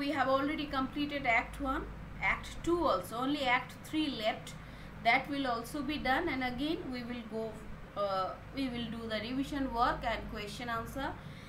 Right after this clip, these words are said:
and explanation parts, everything will be done. But for now, what you need to do is you must go through each and every line.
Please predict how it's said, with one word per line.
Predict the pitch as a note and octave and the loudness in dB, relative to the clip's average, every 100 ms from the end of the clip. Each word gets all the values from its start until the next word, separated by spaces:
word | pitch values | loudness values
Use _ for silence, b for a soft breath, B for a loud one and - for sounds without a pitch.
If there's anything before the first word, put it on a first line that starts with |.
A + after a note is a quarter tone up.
| B A#3+ | B 2
and | B3+ | 2
explanation | A#3+ A#3 B3 A3+ G#3+ G#3+ A#3 A3 G#3 | 2 -2 -2 -2 -2 -2 -4 -2 2
parts, | G#3+ C#4+ C4 | 4 4 0
everything | G3+ A3 C4 C4 B3+ | -4 -4 0 0 2
will | B3+ B3+ | 0 0
be | |
done. | G#3+ G#3 B3+ E4+ B B B - | 2 2 2 -2 B B B 8
But | C4 - | 8 8
for | - D#4+ E4 D4+ | 4 6 8 6
now, | C4 B3+ D4 B3+ D#4 - - - | 6 12 12 12 8 -2 -8 4
what | A3 D4+ E4+ | 8 8 6
you | D#4+ | 6
need | C4 C#4+ D#4 - | 6 4 2 0
to | D#4+ | 0
do | A3 C4+ F4 | 0 2 4
is | C4+ A3+ A#3+ - - - - - B3+ | 4 2 0 -4 -6 -8 -10 -8 -2
you | C#4+ D4 | 0 2
must | A#3 G#3 A3+ D#4+ F4+ - - | 0 2 8 8 6 -2 -4
go | B3+ D4 | 0 0
through | D4 D4 D4 C#4+ | 0 0 0 -2
each | B3+ C4 C4+ - G3 G#3 | -2 0 -2 -4 0 2
and | C4+ - A3+ | 2 -2 -2
every | G#3 G#3+ G#3+ | -2 -2 -4
line. | F#3 E3 D#3+ D#3 | -2 -2 -4 -4